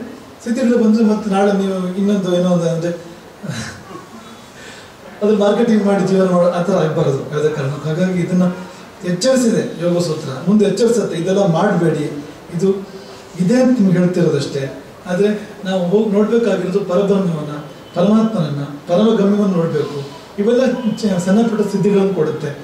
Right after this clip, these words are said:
ಆ ಸಿದ್ಧಿಗಳನ್ನ ಆಶ್ರಯಿಸಿ ಮತ್ತೆ ನೀವು ಒಂದು magician ಆಗ್ತೀರಿ ಅಷ್ಟೇ. ಆ, ಅಂದ್ರೆ, ಆ,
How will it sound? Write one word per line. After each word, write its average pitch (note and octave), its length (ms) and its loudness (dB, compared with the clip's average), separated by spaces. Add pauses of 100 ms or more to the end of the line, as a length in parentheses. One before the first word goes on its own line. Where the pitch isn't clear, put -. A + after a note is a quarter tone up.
(300)
ಆ A#3+ 80 -2
ಸಿದ್ಧಿಗಳನ್ನ B3+ 540 2
ಆಶ್ರಯಿಸಿ A3+ 300 2
ಮತ್ತೆ G#3 300 2
ನೀವು G#3+ 200 4
ಒಂದು G3+ 120 2
magician F#3 440 2
ಆಗ್ತೀರಿ C#3 360 -4
ಅಷ್ಟೇ. - 380 -6 (580)
ಆ, - 20 0 (600)
ಅಂದ್ರೆ, F#3+ 460 -2
ಆ, - 760 -12